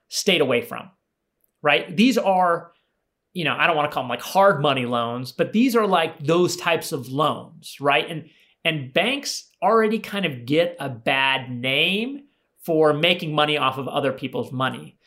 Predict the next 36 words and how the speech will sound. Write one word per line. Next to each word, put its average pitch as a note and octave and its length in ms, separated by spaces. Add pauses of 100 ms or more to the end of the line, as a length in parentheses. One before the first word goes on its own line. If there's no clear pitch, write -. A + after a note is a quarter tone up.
(160)
Well, D#3+ 140
if F#3+ 120
you're B3 120
going G3+ 360
into F#3+ 300
those, D3 480
those C#3+ 280
niches G3 640
in D#3+ 180
the D3 120
market C#3+ 540
where D3+ 120
the D3+ 120
interest G3 360
rate D#3 220
is - 160
super F#3+ 500
high, F3 560 (640)
um, C#3 720 (500)
well, D3 160
that's, D#3+ 360
that's, D3 600 (100)
that's C#3 280
where C#3+ 240
kind C#3+ 160
of A#2 80 (400)
banks C#3 320
have B2+ 140
historically C#3+ 600
gotten B2+ 400 (120)
a, D3 80
gotten B2+ 240
a B2+ 60
bad B2+ 260
name D#3+ 200
from. B2+ 220